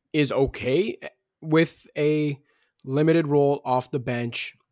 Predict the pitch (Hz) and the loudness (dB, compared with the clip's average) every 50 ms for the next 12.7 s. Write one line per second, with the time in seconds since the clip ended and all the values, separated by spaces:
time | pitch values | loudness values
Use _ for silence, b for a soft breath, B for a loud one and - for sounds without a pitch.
0 | _ _ _ _ _ _ _ _ _ - - - 151 156 156 151 151 156 151 147 | _ _ _ _ _ _ _ _ _ -16 -10 -4 -2 0 0 2 2 4 2 2
1 | 139 - - - 156 147 139 131 127 131 139 139 135 135 147 131 - 135 123 113 | 0 -4 -10 -6 -4 -2 -2 -2 0 -2 -2 -2 -4 -6 -8 -6 -6 -6 -6 -6
2 | - - - 156 151 151 147 139 131 143 143 143 147 143 139 - _ _ _ _ | -8 -6 0 2 2 4 2 2 0 0 0 0 0 -2 -4 -8 _ _ _ _
3 | - - 87 - - 190 233 - _ - - 175 170 147 135 135 135 151 175 202 | -14 -10 -6 -4 -2 -4 -4 -6 _ -2 0 0 2 2 2 0 0 0 -4 -6
4 | _ B B B B B B _ _ - - - 147 - - _ _ _ _ _ | _ B B B B B B _ _ -12 -8 -8 -8 -8 -8 _ _ _ _ _
5 | _ _ _ _ _ _ - 147 147 160 180 185 190 190 190 190 185 185 - - | _ _ _ _ _ _ -10 -6 -4 -4 -2 0 4 4 4 4 4 0 -4 -6
6 | 254 - _ _ _ _ _ _ _ _ _ _ - 135 143 147 151 147 139 - | -10 -10 _ _ _ _ _ _ _ _ _ _ -8 -2 -2 0 0 0 -2 -2
7 | - - 160 156 147 - - - _ - - 175 165 151 175 220 - 196 123 95 | -2 -2 0 0 -2 -4 -10 -20 _ -10 -6 -6 -2 0 2 2 4 2 0 -4
8 | 92 104 - - - 120 - 131 120 107 104 110 113 110 120 - - 127 117 - | -6 -8 -12 -12 -12 -10 -6 -6 -6 -6 -6 -8 -10 -12 -10 -10 -12 -12 -12 -14
9 | - - - - 135 131 - - 139 135 131 127 - - b b b b 160 156 | -16 -18 -12 -8 -8 -6 -2 0 0 0 0 -2 -4 -8 b b b b -4 -2
10 | - 240 262 262 - - 208 156 185 156 147 120 110 - 117 127 180 160 104 92 | 0 0 0 0 0 -4 -2 -2 0 0 -2 -2 -2 -2 0 2 2 2 0 -2
11 | 107 123 127 - 156 127 107 117 139 143 113 98 87 90 110 117 110 110 117 113 | -4 -6 -6 -4 -6 -6 -4 -2 0 -2 -2 -2 -8 -8 -8 -6 -6 -6 -6 -8
12 | - - 160 139 123 127 139 131 131 123 117 113 - | -4 -2 0 0 0 0 0 0 0 0 -2 -4 -6